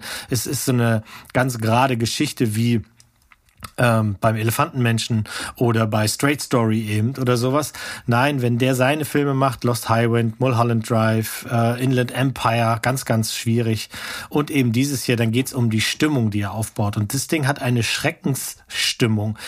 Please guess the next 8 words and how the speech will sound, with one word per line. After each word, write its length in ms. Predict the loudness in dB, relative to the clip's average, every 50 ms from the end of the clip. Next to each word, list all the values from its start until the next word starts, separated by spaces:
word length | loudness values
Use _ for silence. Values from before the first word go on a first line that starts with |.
| -12 -6 -2
in 180 | 0 0 2 2
der 160 | 2 0 0
es 140 | -2 -4 -4
um 320 | -2 0 2 2 0 0
Drogen, 640 | 0 -2 0 2 2 2 2 2 0 0 0 -2 -2 -4 -8 -12 -12 -12 -14 -16 -20 _
um, 480 | -2 0 2 2 4 4 2 2 0 -2
äh, 240 | -2 -2 -2 0 2
Missbrauch, 1200 | 2 2 2 2 2 2 0 0 -4 -8 -8 -6 0 2 4 4 4 4 2 0 -2 -4 -8 -14